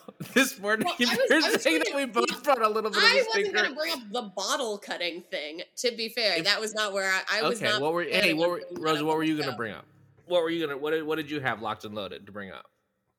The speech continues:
Speaker 2: I was probably gonna, uh, I don't know. Honestly, you're the one who usually, who usually starts these, so I didn't, I didn't have great ones. Today is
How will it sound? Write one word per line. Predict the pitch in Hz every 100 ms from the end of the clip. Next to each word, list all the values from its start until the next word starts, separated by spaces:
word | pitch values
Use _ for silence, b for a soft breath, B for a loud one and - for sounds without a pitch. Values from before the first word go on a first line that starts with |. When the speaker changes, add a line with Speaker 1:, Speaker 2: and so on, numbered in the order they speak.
| -
Speaker 2:
I | 320
was | 415
probably | 403 370 285
gonna, | 277 247 226 214 196 165 - -
uh, | - - -
I | 302
don't | 269
know. | 208 220 220 -
Honestly, | 294 320 311
you're | 262 285
the | 269
one | 254
who | 247
usually, | 214 214 190 185 165 180
who | 196
usually | 202 214 196 180
starts | - 170 170
these, | - 147 -
so | 175
I | 190
didn't, | 208 - 175
I |
didn't | 202 208
have | 202 160
great | 180 170
ones. | 180 165 - -
Today | 202
is | 180